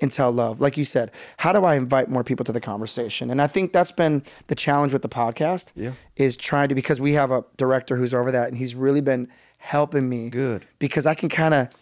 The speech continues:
Speaker 2: But I love that about you.
Speaker 1: Thank you. And I, I just gotta hone it in
Speaker 2: 'Cause we
Speaker 1: better.
Speaker 2: got plenty of the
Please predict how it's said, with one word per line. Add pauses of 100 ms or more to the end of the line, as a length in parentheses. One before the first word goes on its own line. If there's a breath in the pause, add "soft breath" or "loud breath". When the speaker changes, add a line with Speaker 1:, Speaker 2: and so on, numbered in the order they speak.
(580 soft breath)
Speaker 2:
But
I
love
that
about
you.
Speaker 1:
Thank
you.
And
I,
I
just
gotta
hone
it
in
Speaker 2:
'Cause
we
Speaker 1:
better.
Speaker 2:
got
plenty
of
the